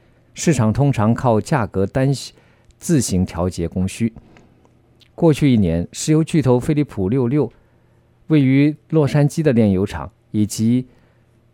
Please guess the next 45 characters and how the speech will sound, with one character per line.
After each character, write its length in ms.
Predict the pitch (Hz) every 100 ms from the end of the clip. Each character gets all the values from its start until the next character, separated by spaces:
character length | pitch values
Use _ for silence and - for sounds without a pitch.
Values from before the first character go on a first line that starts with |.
| _ _
瓦 180 | 110 95
莱 160 | 101
罗 220 | 156 110 139
位 140 | 139
于 120 | 123
旧 200 | 127 135
金 140 | 127 135
山 200 | 139 135
湾 160 | 139
区 320 | 135 - 139 - _
贝 180 | 165 135
尼 200 | 107 123
西 240 | 123 -
亚 160 | 151 143
的 100 | 90
炼 160 | 92 87
油 120 | 87
厂 240 | 101 - -
相 240 | - 98
继 140 | 104
关 220 | 85 95 107
闭， 180 | 120 - _ _ _ -
两 140 | 110
家 140 | 120 143
公 220 | 147 156
司 420 | - 147 151 - _ _ _ _
合 260 | - 123
占 240 | 139 143 113
加 300 | - 147 143
州 180 | 151 147
汽 260 | - -
油 120 | 113
供 180 | 113 143
应 180 | 151 139
量 220 | 135 107
的 140 | 82 85
近 440 | - 123 107 101 -
五 180 | 90 73
分 240 | - 110
之 140 | 110 117
一。 160 | 135 - _ _ _ _ _ _
约 140 | 156
克 180 | 151 175
指 160 | 123 82
出， 320 | - 92